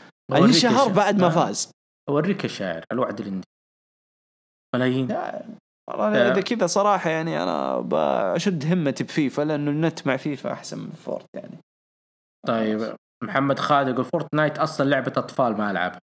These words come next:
Speaker 2: كل الألعاب ل-، ألعاب أطفال. كل الألعاب. جيب لي لعبة ما هي حقت أطفال. لعبة اسمها.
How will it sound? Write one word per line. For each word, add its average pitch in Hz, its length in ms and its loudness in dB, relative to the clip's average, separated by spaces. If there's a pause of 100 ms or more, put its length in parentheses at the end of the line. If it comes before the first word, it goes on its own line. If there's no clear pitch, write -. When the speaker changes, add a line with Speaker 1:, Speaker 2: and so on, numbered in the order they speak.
(440)
Speaker 2:
كل 170 240 -2
الألعاب 156 440 0
ل-، 139 40 2
ألعاب 120 480 0
أطفال. - 380 -4 (760)
كل 180 120 4
الألعاب. 120 360 0
جيب 156 160 2
لي 143 120 2
لعبة 160 240 2
ما 131 140 2
هي 113 60 -2
حقت 110 280 -4
أطفال. 101 420 -8 (460)
لعبة 156 380 2
اسمها. - 380 -6